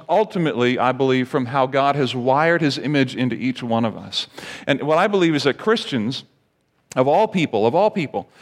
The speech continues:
should be the ones who are dispensers of all that is good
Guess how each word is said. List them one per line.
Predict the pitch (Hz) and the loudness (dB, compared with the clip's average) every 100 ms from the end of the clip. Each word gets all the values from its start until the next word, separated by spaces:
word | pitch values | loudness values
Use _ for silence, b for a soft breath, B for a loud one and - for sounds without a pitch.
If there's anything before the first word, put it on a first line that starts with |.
| B B | B B
should | - 175 | -2 0
be | 214 | 2
the | 175 | 2
ones | 143 143 139 | 4 2 2
who | 147 | 2
are | 139 | 2
dispensers | 131 147 - - 185 208 - 165 143 139 | 0 0 -2 -2 0 0 0 2 4 2
of | 131 | 2
all | 147 160 | 2 2
that | 160 143 | 2 0
is | 127 | 0
good | 120 170 170 135 131 | -2 2 4 4 0